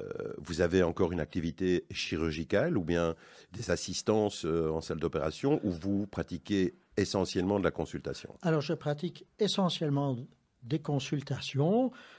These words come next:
Speaker 2: car j'ai estimé, et la direction des hôpitaux aussi, que, qu'arrivé à un certain âge,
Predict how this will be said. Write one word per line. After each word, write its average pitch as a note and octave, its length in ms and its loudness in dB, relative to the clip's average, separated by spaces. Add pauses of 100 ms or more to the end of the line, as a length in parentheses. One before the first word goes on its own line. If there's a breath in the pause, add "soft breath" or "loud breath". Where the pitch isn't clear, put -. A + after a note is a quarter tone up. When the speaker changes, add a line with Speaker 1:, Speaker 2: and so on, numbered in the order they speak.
(460 loud breath)
Speaker 2:
car C#3+ 500 -6
j'ai C#3+ 240 -2
estimé, C#3+ 720 0
et C#3+ 80 -6
la A#2+ 320 -8
direction C3 560 -8
des A#2+ 180 -6
hôpitaux C#3 720 0 (460 loud breath)
aussi, F#3+ 600 2
que, C3 360 -6
qu'arrivé C#3+ 460 -4
à D3 80 0
un C3+ 80 0
certain C3+ 540 -4
âge, F3+ 520 -2